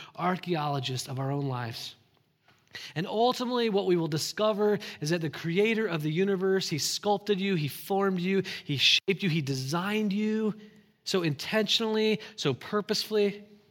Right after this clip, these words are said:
I mean, you're not a useless app. You're not a useless person. You have intention and focus in the design that God created you with. God made you so amazingly unique to honor him,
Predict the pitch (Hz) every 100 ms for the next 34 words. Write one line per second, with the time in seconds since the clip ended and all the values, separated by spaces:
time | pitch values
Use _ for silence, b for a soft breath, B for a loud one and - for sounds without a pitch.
0 | _ _ _ 143 208 175 B B 202 220
1 | 214 233 202 202 - 208 185 - 196 202
2 | - 175 202 226 202 196 214 - 196 165
3 | - - 202 - 170 180 175 160 - 202
4 | 220 - 220 208 B B 160 135 - 202
5 | 196 160 151 - 165 160 156 147 185 190
6 | 175 165 151 170 170 170 156 - 170 170
7 | 160 170 180 170 135 - - _ b b
8 | b b _ - 170 175 185 202 180 185
9 | - 190 165 170 170 196 190 208 202 202
10 | 175 170 139 135 127 - b b b b
11 | b - - 185 190 196 165 147